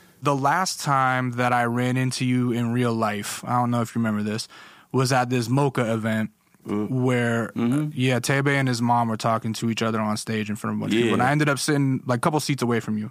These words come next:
Speaker 2: Mm.
Speaker 1: And there was this moment where all eyes were on you.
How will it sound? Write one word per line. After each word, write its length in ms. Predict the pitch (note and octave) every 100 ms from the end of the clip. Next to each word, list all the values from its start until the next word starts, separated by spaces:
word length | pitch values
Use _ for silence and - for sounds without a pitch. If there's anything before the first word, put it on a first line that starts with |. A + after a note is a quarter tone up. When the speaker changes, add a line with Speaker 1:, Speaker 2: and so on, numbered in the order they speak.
| F#2+
Speaker 2:
Mm. 360 | G#2 G2+ G2 F#2+ - -
Speaker 1:
And 140 | C#3+
there 140 | D3+ D#3
was 140 | D#3
this 200 | D3 C#3+
moment 580 | C3 F#3+ G#3+ D3 A#2 A2+
where 520 | A#2 C3 B2 A#2+ A#2 -
all 240 | - D#3+ D#3+
eyes 240 | E3+ D#3+
were 120 | B2+
on 200 | C#3 D#3
you. 320 | A#2+ A2+ A2